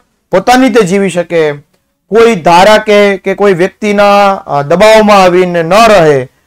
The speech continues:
પોતાની મરજી મુરે-, મુજબ, પોતાના મરજી મુજબ વ્યક્તિ પોતાનું જીવન જીવી શકે છે. બે મિનિટનું રિવિઝન જોઈ લઈએ.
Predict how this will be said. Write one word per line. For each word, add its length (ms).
પોતાની 420
મરજી 380
મુરે-, 280
મુજબ, 400
પોતાના 460
મરજી 320
મુજબ 420
વ્યક્તિ 300
પોતાનું 480
જીવન 300
જીવી 460
શકે 380
છે. 360
બે 180
મિનિટનું 300
રિવિઝન 320
જોઈ 180
લઈએ. 300